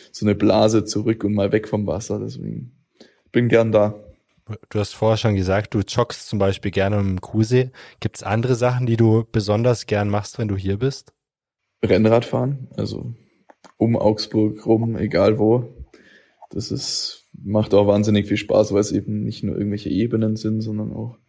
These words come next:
Speaker 1: viele Hügel und vor allem, wenn mein Bruder und mein,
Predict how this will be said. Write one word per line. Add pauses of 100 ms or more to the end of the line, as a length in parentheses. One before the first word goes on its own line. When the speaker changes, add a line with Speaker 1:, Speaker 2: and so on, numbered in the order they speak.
(200)
Speaker 1:
viele
Hügel
und (560)
vor
allem,
wenn
mein
Bruder
und
mein,